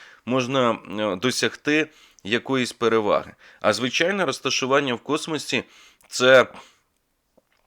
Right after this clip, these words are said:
великі загрози. Як і загрози становлять, наприклад,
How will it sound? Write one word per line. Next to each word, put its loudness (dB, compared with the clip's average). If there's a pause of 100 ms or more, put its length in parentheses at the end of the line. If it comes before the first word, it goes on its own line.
(160)
великі 2
загрози. 0 (480)
Як 2
і -2
загрози 0
становлять, -2
наприклад, 0